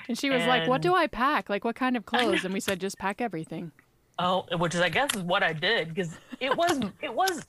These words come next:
Speaker 2: it was mid-March in Florida. It can go any direction, but apparently I did okay. At the time, I was only wearing, like, jeans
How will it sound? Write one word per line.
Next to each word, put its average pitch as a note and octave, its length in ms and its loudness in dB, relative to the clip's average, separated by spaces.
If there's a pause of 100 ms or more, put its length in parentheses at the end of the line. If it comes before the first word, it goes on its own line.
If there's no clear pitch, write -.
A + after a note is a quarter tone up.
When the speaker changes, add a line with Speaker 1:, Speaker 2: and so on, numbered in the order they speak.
Speaker 2:
it C#4+ 140 0
was E4 300 0
mid-March G#3+ 1080 -2 (440)
in G#3 120 0
Florida. A3 680 0 (600)
It D#4 120 0
can E4 140 0
go G3 300 2
any C#4+ 280 0
direction, E3+ 580 0 (200)
but G3 140 0
apparently A#3 340 2
I G#3 60 4
did F#3 180 0
okay. D#3+ 380 -2 (1800)
At D4+ 120 -4
the A3 100 0
time, A3+ 400 0
I F3+ 100 2
was F3+ 200 -2
only F#3+ 240 -2
wearing, E3+ 440 0
like, - 380 -4 (1300)
jeans G#3 600 2